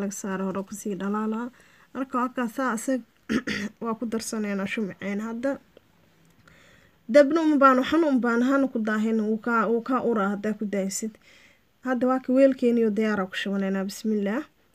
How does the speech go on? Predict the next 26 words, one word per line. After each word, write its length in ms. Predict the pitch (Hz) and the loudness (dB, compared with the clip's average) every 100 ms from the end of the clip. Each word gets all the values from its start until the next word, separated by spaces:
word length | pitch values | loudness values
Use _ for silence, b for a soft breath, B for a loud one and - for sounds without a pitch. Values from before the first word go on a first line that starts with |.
| - | -12
Weelkii 360 | - 214 202 208 | -4 -4 -4 -6
oo 60 | 185 | -4
diyaar 280 | 180 185 185 | -4 -4 -4
ah 80 | |
lagu 160 | 185 214 | -4 -6
shubaa. 560 | - 240 240 254 254 - _ _ _ _ _ | -8 -6 -6 -4 -6 -10 _ _ _ _ _
Ja-, 760 | - 214 214 147 127 160 - - | -14 -10 -8 -8 -10 -10 -10 -8
waa 220 | 165 - 190 | -8 -10 -12
kaasa. 800 | - 202 202 - 214 226 254 269 - - _ _ _ b b b b b b _ | -14 -12 -12 -10 -8 -6 -6 -8 -12 -20 _ _ _ b b b b b b _
Adiga, 480 | 226 233 269 262 247 | -6 0 2 2 2
insha 300 | 240 - 247 | -2 -2 -2
Allah, 180 | 226 240 | 0 -2
saddex 260 | 247 233 214 | -2 -6 -6
xabba 160 | 220 220 | -4 -2
camar 180 | 226 | -2
aan 100 | 214 | -2
sameynaa, 360 | - - 240 226 | -4 -4 -2 -2
laakiin 260 | 202 196 226 | -4 -4 -8
halkan 260 | 220 208 | -6 -8
xabbo 400 | 220 220 240 247 - | -6 -4 -4 -4 -6
si 160 | - | -8
fiican 460 | 233 - 208 180 320 | -8 -6 -4 -2 -4
u 120 | 240 220 | -4 -6
fahanteen, 640 | 233 220 214 214 247 247 | -4 -2 -2 -2 -2 -2
saa 220 | 214 190 | -4 -4
jeclahay. 560 | 208 - 202 208 277 | -4 -4 -4 -4 -4